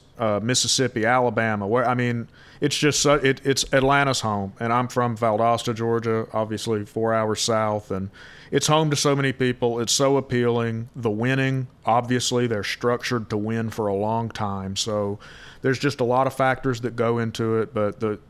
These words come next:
this organization, the family atmosphere it has, the camaraderie between these, it just,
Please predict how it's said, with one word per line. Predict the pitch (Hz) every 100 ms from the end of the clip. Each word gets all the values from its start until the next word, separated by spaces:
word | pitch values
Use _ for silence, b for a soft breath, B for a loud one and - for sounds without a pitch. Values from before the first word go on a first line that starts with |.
| - 117
this | 139 -
organization, | 143 135 131 113 120 120 - 120
the | 110
family | - 117 127 127 117
atmosphere | 110 110 113 - 120 113 110
it | 107
has, | 110 110 107 110 - B B B B
the | 113
camaraderie | - 104 104 113 123 120 123 117
between | 110 113 110
these, | 110 107
it | 113
just, | 113 -